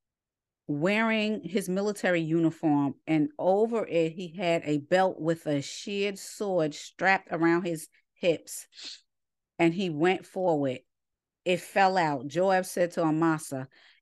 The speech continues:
"Is it well with you, my brother?" Look, listen. And with his right hand, Joab took hold of Amasa by the beard as if to kiss him in greeting.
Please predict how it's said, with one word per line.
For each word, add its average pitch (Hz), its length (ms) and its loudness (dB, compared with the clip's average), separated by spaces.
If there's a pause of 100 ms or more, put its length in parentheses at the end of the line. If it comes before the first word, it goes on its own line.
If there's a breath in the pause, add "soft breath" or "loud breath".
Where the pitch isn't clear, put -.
"Is 180 240 0
it 165 140 0
well 175 380 4
with 175 280 -2
you, 180 320 -4
my 170 220 2
brother?" 170 560 -2
Look, 156 220 -6 (120)
listen. 139 520 -10 (1900)
And 165 160 4
with 170 140 2
his 156 220 -6
right 175 300 2
hand, 170 420 2
Joab 175 420 0
took 233 360 -4
hold 202 440 -2
of 165 120 -2
Amasa 165 760 -2
by 170 440 4
the 254 100 4
beard 240 580 2
as 160 220 0
if 190 220 -6
to 170 160 -2
kiss 262 500 -2
him 170 240 0
in 156 240 2
greeting. 147 640 -4